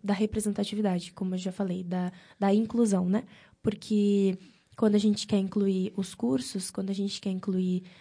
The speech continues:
ah, os professores, quer incluir o, seja quem estiver no poder, mais ou menos, né? Ah,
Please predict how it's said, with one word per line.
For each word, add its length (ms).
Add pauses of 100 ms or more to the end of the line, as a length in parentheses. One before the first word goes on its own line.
(240)
ah, 560 (280)
os 120
professores, 800
quer 80
incluir 600
o, 460 (300)
seja 360
quem 220
estiver 400
no 100
poder, 460 (1080)
mais 240
ou 60
menos, 220
né? 160 (160)
Ah, 520